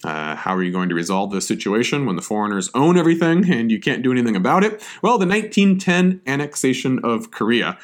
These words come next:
uh, will eventually <laughs> solve this problem very nicely for the Japanese. Uh, once you actually own the land and it's part of your empire, uh, then you have more leverage to dictate terms to the foreign companies that operate there.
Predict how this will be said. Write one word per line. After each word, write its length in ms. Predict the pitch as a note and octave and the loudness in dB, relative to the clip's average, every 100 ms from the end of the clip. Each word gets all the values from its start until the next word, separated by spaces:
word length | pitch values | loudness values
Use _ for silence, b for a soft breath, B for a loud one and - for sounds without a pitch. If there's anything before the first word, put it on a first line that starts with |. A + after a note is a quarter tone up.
| B B A2 | B B -4
uh, 320 | G2+ G2 G2+ | -2 -2 -2
will 200 | A#2+ B2 | 0 0
eventually 440 | A#2 B2 C#3 B2+ B2 | 0 0 0 0 0
<laughs> 120 | - | 0
solve 240 | A#2+ A2+ | -2 -2
this 160 | B2+ - | -4 -4
problem 420 | D3 C#3+ C3 A2+ | -2 -2 -2 -2
very 220 | A2+ A2+ | -2 -2
nicely 400 | A2+ G#2 - G#2 | 0 -2 -2 -2
for 260 | G2 G2+ G2 | -2 -2 0
the 100 | F#2+ | -2
Japanese. 640 | F#2+ F2 F#2+ D#2+ D2+ - F#2 E2+ - | -4 -4 -4 -4 -4 -6 -10 -12 -4
Uh, 440 | G2 F#2+ F#2+ F#2 F#2 | -2 0 0 -2 -2
once 400 | A2 A2+ - A2+ | 0 0 0 0
you 100 | G#2+ | 0
actually 500 | G2 - G#2+ G#2+ - | -2 -4 -4 -4 0
own 600 | G#3+ A3 A3+ A3+ G3 G3+ | 4 6 6 6 4 2
the 80 | D3 | 2
land 440 | C3+ B2 A#2 B2+ C3+ | 4 2 2 0 0
and 120 | A#2+ | 0
it's 120 | C3 | -4
part 240 | - C#3+ | -2 0
of 140 | C#3 C3 | 0 0
your 260 | C3+ C3+ | -2 0
empire, 600 | F3+ F#3 - A2+ G#2 A#2+ B B A#2+ | 2 4 2 -2 -2 -4 B B -4
uh, 340 | A2+ A#2 A2+ | -2 0 0
then 240 | D#3+ G#3+ G3 | 0 2 4
you 240 | E3+ G#3 | 6 4
have 180 | A#3+ D#3+ | 2 0
more 200 | D3 C#3 | 2 2
leverage 480 | C3 C3 F#2 F#2 - | 0 0 -4 -4 -4
to 80 | |
dictate 420 | A#2 A2 - G#2 - | -4 -4 -4 -6 -4
terms 320 | A2 G2 F#2 | -4 -4 -4
to 80 | G2+ | -8
the 80 | |
foreign 300 | G2 G2+ F#2 | -6 -4 -4
companies 460 | F2+ F2 E2 E2 D#2+ | -4 -6 -6 -6 -6
that 120 | F2 | -6
operate 460 | D2+ F2 D2+ C#2+ - | -6 -6 -6 -8 -8
there. 160 | - | -12